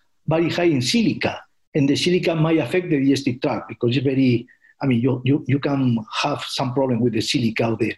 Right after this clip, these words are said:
rice hull. But the straw, I'm using Spain straw also. It's difficult, more difficult to handle, but it's correct. So this is oat hulls. Oat hull has, for example, as an example that I put, have two benefits. First, it's insoluble,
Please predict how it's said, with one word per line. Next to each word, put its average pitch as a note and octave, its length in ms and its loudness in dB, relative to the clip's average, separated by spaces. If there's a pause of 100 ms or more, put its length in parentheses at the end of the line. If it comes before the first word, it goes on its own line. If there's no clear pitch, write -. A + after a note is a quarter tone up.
rice D#3 200 0
hull. F#2 240 -4 (340)
But C3+ 160 -2
the C#3+ 80 2
straw, F3+ 540 -2
I'm D3+ 180 2
using E3+ 400 2
Spain B2+ 300 0
straw - 320 -2 (500)
also. A3+ 340 -2 (120)
It's C3 120 -4
difficult, D3+ 440 0
more C#3+ 160 0
difficult C#3+ 340 2
to C3 180 -2
handle, G#3+ 360 0
but C3+ 180 -2
it's F3 180 0
correct. G#2+ 360 -2 (300)
So D#3+ 120 0
this F#3 280 2
is - 160 -2
oat F#3+ 200 0
hulls. - 300 -4 (100)
Oat F#3+ 180 0
hull G#3 220 0
has, G3+ 300 -2
for - 160 -2
example, F#3 420 0
as C#3+ 120 -4
an D3+ 100 4
example E3+ 480 0
that D#3 160 0
I E3 160 0
put, F#3 200 4 (380)
have F3+ 220 -2 (120)
two G3 140 2
benefits. B2+ 640 -2 (220)
First, F#3+ 460 -4
it's A3 160 0
insoluble, A3 640 2